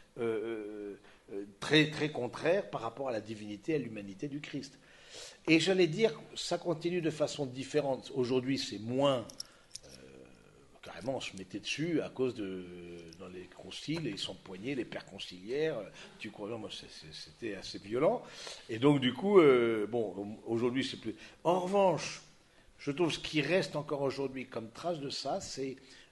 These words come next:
dans les fidèles, parfois une, une excessive spiritualisation et une moins grande prise en cre-, en compte de leur humanité. C'était, ou, ou, ou l'inverse, c'est-à-dire que, euh,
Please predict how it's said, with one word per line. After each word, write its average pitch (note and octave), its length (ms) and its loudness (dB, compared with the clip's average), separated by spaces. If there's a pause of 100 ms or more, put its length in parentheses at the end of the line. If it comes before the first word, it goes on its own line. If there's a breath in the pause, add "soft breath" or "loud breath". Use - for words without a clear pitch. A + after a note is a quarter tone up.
(120)
dans F3+ 200 4
les G#3 120 4
fidèles, D3 640 -2 (480 loud breath)
parfois F3 340 2
une, D3+ 260 -2
une C#3 180 2
excessive F#3 640 0
spiritualisation C3 1120 -6 (1500 soft breath)
et B2+ 100 4
une B2 100 0
moins D#3 340 2
grande E3 340 -2
prise D3 260 -4
en B2+ 100 0
cre-, D#3 340 -2 (120)
en B2 100 -4
compte D#3+ 240 -4
de C#3 60 -2
leur A#2 180 -4
humanité. G2+ 640 -12 (680 loud breath)
C'était, C3 280 -2
ou, C3+ 200 -6
ou, D#3 240 4
ou D#3+ 80 10
l'inverse, E3 460 8
c'est-à-dire C3 220 0
que, B2+ 140 0 (440 loud breath)
euh, A2+ 80 -10